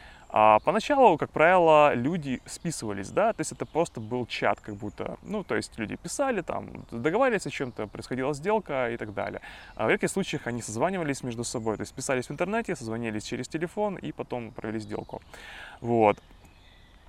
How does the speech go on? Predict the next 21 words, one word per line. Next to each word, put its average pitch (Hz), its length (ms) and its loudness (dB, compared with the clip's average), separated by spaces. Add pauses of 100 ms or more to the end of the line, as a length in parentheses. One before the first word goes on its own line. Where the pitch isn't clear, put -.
(220)
И, 151 400 2
соответственно, 196 340 -4
контент, 170 560 0
да, 147 360 6
на 127 100 -2
тех 139 140 -2
же 123 100 -4
сайтах, 196 600 2
э, 110 760 6
продающие 123 480 0
страницы 170 520 -4
и - 20 -16
так 123 120 -8
далее, 175 300 2
всё - 160 -6
это 151 100 -14
доносилось 147 320 -4
через - 260 -8
текст - 360 -8
в 113 60 -10
основном. 104 400 -8